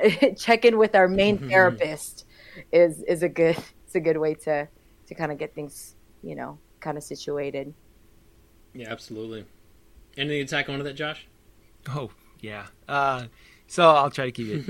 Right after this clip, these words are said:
Speaker 2: <laughs>
Speaker 3: short. I feel like that is such a loaded question at times because, again, kind of piggy-, piggybacking off of everything, you, there's no right or wrong answer to these questions on how to do it.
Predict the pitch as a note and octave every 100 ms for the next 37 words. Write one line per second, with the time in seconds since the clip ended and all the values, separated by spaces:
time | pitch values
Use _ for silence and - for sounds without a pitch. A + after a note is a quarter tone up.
0 | F3+ F#3 C#3 B2+ B2 D#3 G3+ G3 D#3+ E3+
1 | E3 C3+ B2 - E3 D#3 C3+ C#3 C3 A2+
2 | C3 C#3 C#3+ B2 A2 A#2 A2 G#2 A#2 -
3 | A#2+ A2+ - _ _ _ _ _ _ _
4 | _ _ _ - D#3 D#3 D3+ A#2+ D#3 D3+
5 | - D#3 C#3+ C3+ - C#3+ C#3 B2+ B2+ C3
6 | B2 A#2 A#2 - D3+ D#3+ C3 A2 F#2+ G#2
7 | _ _ _ _ _ D#3 F#3 D#3 E3 D#3+
8 | C#3+ D3 D3 D3+ C3 B2+ C3+ C3 C#3 C#3
9 | C3+ B2+ A#2+ B2+ - C3+ - B2 B2 A#2+
10 | A2+ - - - _ _ _ - B2+ A#2+
11 | - C3+ C3 B2+ - - B2+ A#2+ A#2+ A2
12 | - C#3 D3 A2+ - A2+ C3+ F#3